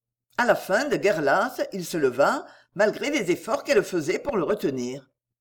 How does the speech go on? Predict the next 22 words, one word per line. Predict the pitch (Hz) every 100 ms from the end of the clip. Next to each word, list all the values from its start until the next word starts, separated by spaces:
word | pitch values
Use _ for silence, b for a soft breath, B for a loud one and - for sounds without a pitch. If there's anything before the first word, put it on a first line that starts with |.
| _ _ _ _ _ _ _ _ _
Je | -
suis | - 165
certain | - 311 - 165 147
que, | 139 277
quand | 208 269 226
je | 156
reviendrai | 190 196 170 139 269
avec | 269 196
monsieur | 175 156 143
le | 139
juge | 135 285 277
d'instruction, | 214 180 151 139 - 165 262 370 b b b b 156
la | 170
réflexion | 269 285 285 233 185
vous | 147 233
aura | 330
montré | 165 151 - 208 330
que | 285
la | 302
situation, | 285 269 - 190 - - 202 294 - b b b
votre | 120 160 311 320
situation, | 254 208 175 147 - 160 214 302